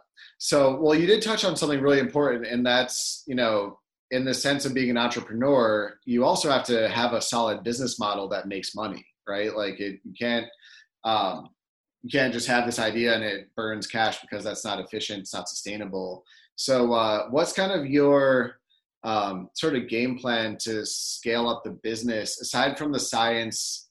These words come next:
and everything? But, like, what's the, what's the more business side, and what are your personal business goals, and what's it like being, you know,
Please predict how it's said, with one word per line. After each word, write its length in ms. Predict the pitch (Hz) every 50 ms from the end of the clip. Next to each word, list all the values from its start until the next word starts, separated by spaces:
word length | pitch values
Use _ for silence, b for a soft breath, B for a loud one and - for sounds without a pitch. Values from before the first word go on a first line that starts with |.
| _ _ -
and 100 | - 107
everything? 600 | 104 98 101 107 101 101 101 101 101 101 101 98
But, 200 | 98 104 101 101
like, 200 | 110 107 107 -
what's 180 | 131 135 135 -
the, 280 | 147 131 123 120 - 120
what's 160 | 127 123 -
the 60 | 143
more 220 | 147 143 123 -
business 360 | - 113 107 - 131 120 - -
side, 240 | 113 104 107 104
and 100 | 107 110
what 100 | 123 151
are 60 | 170 175
your 220 | 156 151 156 156
personal 560 | - 156 156 156 - - 143 131 113 95 - -
business 340 | 120 120 120 127 117 113 -
goals, 320 | - 117 117 113 110 -
and 100 | 110 110
what's 160 | 127 127 -
it 80 | 120 113
like 240 | 113 113 113 95 - -
being, 400 | 107 110 113 113 113 107 107 104
you 80 | 101 104 104
know, 160 | 95 95 92